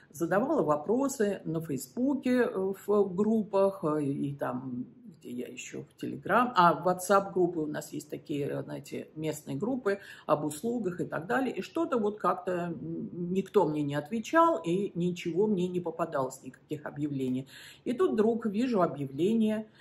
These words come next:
Я обратилась, э, к этой девушке, её зовут Светлана, и, э, договорилась с ней о чистке мебели. Вы знаете, э,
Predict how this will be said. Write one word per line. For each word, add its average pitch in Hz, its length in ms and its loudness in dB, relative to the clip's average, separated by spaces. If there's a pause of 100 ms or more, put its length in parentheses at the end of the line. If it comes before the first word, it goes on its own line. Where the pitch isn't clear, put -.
(240)
Я 269 300 6
обратилась, 170 840 2
э, 175 300 2
к - 40 0
этой 175 400 4 (460)
девушке, 165 760 0
её 175 220 2
зовут 160 300 0
Светлана, 143 800 -2 (480)
и, 294 300 2
э, 185 540 0
договорилась 190 640 2
с - 40 -10
ней 214 380 0
о 156 80 -4
чистке - 720 -2
мебели. 139 760 -4 (520)
Вы 185 120 2
знаете, 214 640 2 (140)
э, 165 320 0